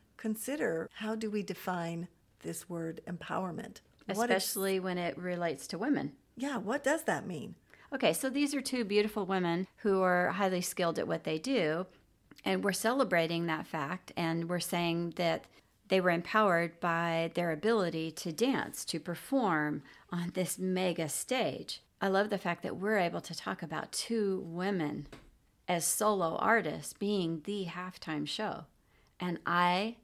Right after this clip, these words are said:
Speaker 2: love their dancing. What about you?
Speaker 1: Those are two of the dance styles that I really enjoy, Middle Eastern fusion and, and the Latin rhythms. They both really speak to me. I enjoy the, the music, the dance,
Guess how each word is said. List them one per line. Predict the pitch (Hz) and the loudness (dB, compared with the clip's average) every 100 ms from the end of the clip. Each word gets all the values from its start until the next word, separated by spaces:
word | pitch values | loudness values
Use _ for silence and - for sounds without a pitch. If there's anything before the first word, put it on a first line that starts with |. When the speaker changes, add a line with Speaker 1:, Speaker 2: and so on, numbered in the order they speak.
| _ | _
Speaker 2:
love | 202 196 202 202 165 165 - | -8 -4 0 2 2 0 -4
their | 180 196 | -6 -4
dancing. | 233 269 - 147 - _ _ | -2 -4 -6 -12 -16 _ _
What | - 214 | -4 2
about | 202 - | 4 4
you? | - 143 - _ _ _ _ _ _ _ _ _ 208 | 0 -4 -10 _ _ _ _ _ _ _ _ _ 2
Speaker 1:
Those | 247 254 | 4 4
are | 247 | 0
two | - 247 233 226 220 196 | 0 2 2 2 0 0
of | 196 196 | -2 -2
the | - | -6
dance | 185 202 208 | -4 -2 -4
styles | - 202 196 190 | -2 0 0 0
that | 180 | -2
I | 180 | -2
really | 180 185 190 185 | -2 -2 -2 -2
enjoy, | 185 175 165 160 208 254 _ | -2 -2 -2 -2 -4 -6 _
Middle | 190 208 202 | 0 4 4
Eastern | 202 202 - 196 | 2 -2 -2 -2
fusion | 196 202 196 202 190 190 - - | -2 -2 0 -2 -2 -4 -6 -6
and, | 170 175 175 180 175 - - - - | -4 -4 -4 -6 -8 -12 -20 -20 -6
and | 196 202 202 | -2 0 0
the | 190 | -2
Latin | 190 185 190 202 | 0 0 0 0
rhythms. | 214 247 180 196 - - _ _ _ - | -2 -2 -6 -6 -10 -12 _ _ _ -4
They | 202 | -2
both | 190 202 208 208 - | 0 0 0 -2 -10
really | - 233 226 208 | -2 2 4 2
speak | - - - 269 - | -4 -6 -2 -2 -2
to | 185 | -6
me. | 160 143 - _ _ - | -6 -8 -12 _ _ -8
I | 185 | -4
enjoy | 190 180 208 254 | -2 -2 0 0
the, | 240 202 190 | 0 -2 -4
the | 190 | -2
music, | 185 202 254 247 247 240 | 0 2 2 0 -4 -6
the | 190 | -8
dance, | 220 247 240 240 | -4 -2 -2 -4